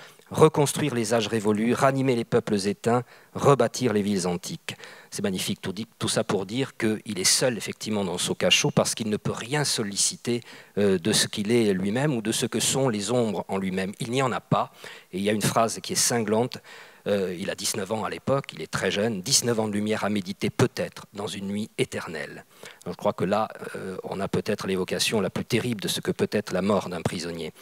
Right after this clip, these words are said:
Faria, au contraire, est un puits de science, euh, qui peut solliciter, euh, par une descente en lui-même, euh, des réseaux infinis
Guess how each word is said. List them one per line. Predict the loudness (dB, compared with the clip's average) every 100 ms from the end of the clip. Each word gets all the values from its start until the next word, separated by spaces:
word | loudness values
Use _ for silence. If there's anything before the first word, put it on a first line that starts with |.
| -18 -18 -14
Faria, | 2 4 4 4
au | 4
contraire, | 4 0 2 2
est | 2 0
un | 0
puits | 0 0
de | 2
science, | 2 2 2 2 2 0 -4 -10 -6
euh, | -2
qui | -2
peut | 4 6
solliciter, | 6 6 4 2 0 -2 2 4 4 4
euh, | 0
par | 0 0
une | 0 0
descente | 2 2 2 2 2
en |
lui-même, | 0 0 2 2 2 0 -2 -8 -10 0
euh, | 2
des | 4 2
réseaux | 2 2 2 4
infinis | 4 4 0 -2 -2 -2